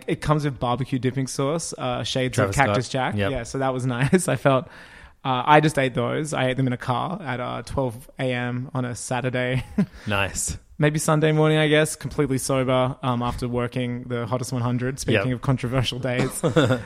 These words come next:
Speaker 1: and date changing. But yeah, and was just like, "Damn, I wanna try that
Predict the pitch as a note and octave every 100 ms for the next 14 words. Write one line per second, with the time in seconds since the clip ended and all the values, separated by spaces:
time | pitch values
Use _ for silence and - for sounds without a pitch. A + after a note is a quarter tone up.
0 | - - C#3+ C3 B2+ B2+ B2+ C3 B2+ B2+
1 | C3 B2+ B2 B2+ C3 B2 - - - -
2 | E3 E3 D3+ C#3+ D3 C#3+ C#3 C3+ - C3+
3 | B2 C3+ C3 C3+ A#2+ B2+ B2 A#2+ - _
4 | - C3+ B2+ B2 A#2+ A#2